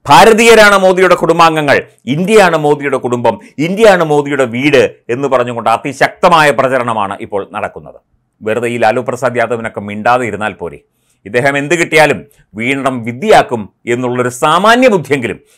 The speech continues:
ഇത്രയും കാലത്തെ രാഷ്ട്രീയ പ്രവർത്തനം നടത്തിയിട്ട്, ഇത്രയും അഴിമതികളും കുംഭകോണങ്ങളും നടത്തിയിട്ട് ലാലു പ്രസാദ് യാദവിന് മനസ്സിലായില്ല എന്ന് പറഞ്ഞാൽ കുറച്ച് കഷ്ടമാണ്.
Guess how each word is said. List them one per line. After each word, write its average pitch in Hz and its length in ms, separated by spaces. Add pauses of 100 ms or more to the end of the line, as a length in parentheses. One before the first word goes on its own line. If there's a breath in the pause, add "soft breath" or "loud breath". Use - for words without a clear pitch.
ഇത്രയും 180 360
കാലത്തെ 135 420 (260 loud breath)
രാഷ്ട്രീയ 143 340
പ്രവർത്തനം 139 460
നടത്തിയിട്ട്, 104 540 (180 soft breath)
ഇത്രയും 160 460
അഴിമതികളും 160 500
കുംഭകോണങ്ങളും 170 600
നടത്തിയിട്ട് 104 520 (220 soft breath)
ലാലു 160 260
പ്രസാദ് 151 380
യാദവിന് 113 300
മനസ്സിലായില്ല 120 800
എന്ന് 104 140
പറഞ്ഞാൽ 92 300
കുറച്ച് 95 320 (100)
കഷ്ടമാണ്. - 420